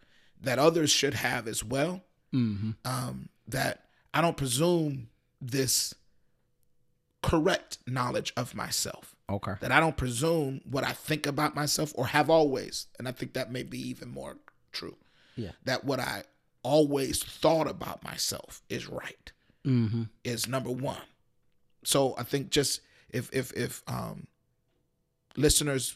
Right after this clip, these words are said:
Speaker 1: one takeaway is that you have to view your own self-perception with a little bit of skepticism. Matter of
Speaker 2: Okay.
Speaker 1: fact, a lot of skepticism.
Speaker 2: Okay.
Speaker 1: That's a, that's a posture you have to have. That my perspective on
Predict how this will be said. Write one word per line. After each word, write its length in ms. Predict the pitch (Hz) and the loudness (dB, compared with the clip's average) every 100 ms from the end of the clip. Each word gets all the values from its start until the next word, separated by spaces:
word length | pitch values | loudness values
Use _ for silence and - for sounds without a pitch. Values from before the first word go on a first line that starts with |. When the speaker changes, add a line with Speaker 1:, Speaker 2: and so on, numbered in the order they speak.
| - | -8
Speaker 1:
one 260 | 131 135 - - | -4 -4 -6 2
takeaway 640 | - 160 135 135 - - - - - _ - | 4 6 4 2 -2 -10 -18 -20 -20 _ -4
is 300 | 123 120 - | -2 -2 -4
that 380 | 123 135 - _ _ _ _ _ - | -4 -4 -8 _ _ _ _ _ 0
you 140 | 156 | 4
have 200 | 143 147 | 6 4
to 80 | - | 0
view 280 | 123 139 147 | -2 6 6
your 280 | 139 143 - - | 6 2 2 2
own 300 | 156 156 143 | 2 4 2
self-perception 880 | - 131 - 117 - 131 - 117 117 | 2 0 0 -2 0 0 0 -2 -4
with 140 | 127 | -6
a 40 | - | -4
little 200 | 120 117 | -4 -2
bit 120 | - | -4
of 60 | - | -4
skepticism. 680 | - 120 - - - - - - - | 0 0 0 -6 -6 -8 -18 -20 -10
Matter 0 | |
of 100 | - | 0
Speaker 2:
Okay. 60 | - | 4
Speaker 1:
fact, 100 | - | 4
a 40 | 180 | 4
lot 200 | 175 165 | 2 2
of 60 | 139 | 0
skepticism. 560 | - - - 147 135 _ - | -2 -6 -6 -6 -10 _ -6
Speaker 2:
Okay. 280 | 180 - 180 - - - _ - - | -4 -2 -6 -8 -20 -20 _ -8 0
Speaker 1:
That's 200 | 147 - | 2 0
a, 100 | 113 | -2
that's 140 | 151 - | -4 -4
a 60 | |
posture 540 | - - 143 131 - - | -6 2 4 4 0 -8
you 220 | - 95 | -12 -2
have 220 | - - - | 0 0 -4
to 80 | |
have. 420 | - 127 131 - - - - - - | -6 -2 -2 -6 -14 -20 -20 -10 -4
That 160 | 107 | 2
my 160 | 135 185 | 6 6
perspective 640 | - - - 131 - 127 | 4 0 2 -2 -2 -6
on 120 | 135 | -8